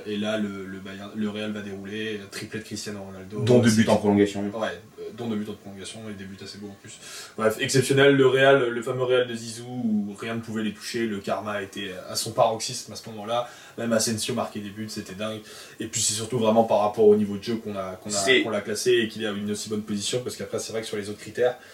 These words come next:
Speaker 1: euh, on l'a, on l'a peut-être un petit peu moins mis. Je, je pense que c'est aussi par rapport, et ça va se retrouver pas mal par, dans la suite de notre top ten, notamment par rapport au Bayern, sur les émotions procurées. J'ai remarqué qu'on l'avait quand même mis assez bas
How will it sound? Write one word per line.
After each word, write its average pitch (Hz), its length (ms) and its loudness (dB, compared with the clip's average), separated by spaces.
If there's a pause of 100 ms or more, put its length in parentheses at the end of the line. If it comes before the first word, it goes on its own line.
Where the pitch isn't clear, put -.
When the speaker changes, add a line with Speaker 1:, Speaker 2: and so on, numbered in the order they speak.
(400)
Speaker 1:
euh, 104 320 -4 (320)
on 110 100 -6
l'a, 107 340 2
on 113 40 -6
l'a 107 120 -6
peut-être 135 240 0
un 127 40 -4
petit - 120 -10
peu 123 100 -12
moins 117 140 -6
mis. 120 200 -8
Je, 110 120 -10 (160)
je 117 140 -8
pense 190 220 4
que 147 80 -6
c'est 135 140 -2
aussi 123 220 0
par 120 200 4
rapport, 131 340 4
et 110 80 -2
ça - 140 -2
va 123 100 2
se - 80 -4
retrouver 135 260 2
pas 139 100 4
mal 151 240 6
par, 117 280 6
dans 120 100 0
la 117 100 4
suite 143 220 -6
de 131 80 -4
notre 117 340 -4
top 113 200 -8
ten, 151 180 -2 (340)
notamment - 260 -2
par - 140 6
rapport 120 200 8
au 110 100 6
Bayern, 139 400 6
sur - 120 -6
les 107 160 -2
émotions 131 280 -2
procurées. 127 420 2
J'ai 135 80 0
remarqué 110 320 -2
qu'on 131 100 -6
l'avait 107 220 -2
quand 113 120 -4
même 127 120 -4
mis 139 120 0
assez 131 220 -4
bas 127 300 6